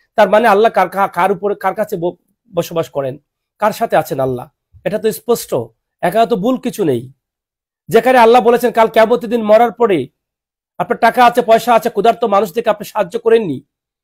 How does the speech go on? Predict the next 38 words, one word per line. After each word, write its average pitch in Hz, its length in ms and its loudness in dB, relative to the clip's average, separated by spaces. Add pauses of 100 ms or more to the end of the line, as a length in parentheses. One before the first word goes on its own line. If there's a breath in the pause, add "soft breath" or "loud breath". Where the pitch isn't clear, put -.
(160)
আপনি 180 200 0
আটকে 214 240 0
যাবেন। 180 380 2 (560)
এই 226 140 4
কারণে 226 440 4 (460)
যে 175 100 0
তোমার 196 240 4
পাশে, 202 360 2
তোমার 190 180 0
বাড়ির 175 260 0
পাশে, - 240 -2
তোমার 190 220 2
আশপাশে, 190 380 0
তোমার 185 200 0
চোখের 214 240 -4
সামনে 139 380 -6 (640)
ক্ষুধার্ত 214 320 0
মানুষ 185 320 0
ছিল, 156 200 -6
তুমি 160 180 -6
খাবার 156 300 -2
দেওনি, 127 320 -6 (560)
আমি 180 160 2
আল্লাহ 196 400 2 (540)
উপোস 208 340 -4
ছিলাম। 123 260 -8 (800)
সেই 254 200 2
বন্দা 214 300 4
তখন 254 280 0
বলবে, 220 240 2
"আল্লাহ, 202 280 6
আপনি 202 180 -2
তো 233 100 2
আল্লাহ, 170 280 4
আপনি 196 200 -4
কিভাবে 175 260 -2
উপোস 147 280 -10
থাকলেন?" 127 320 -16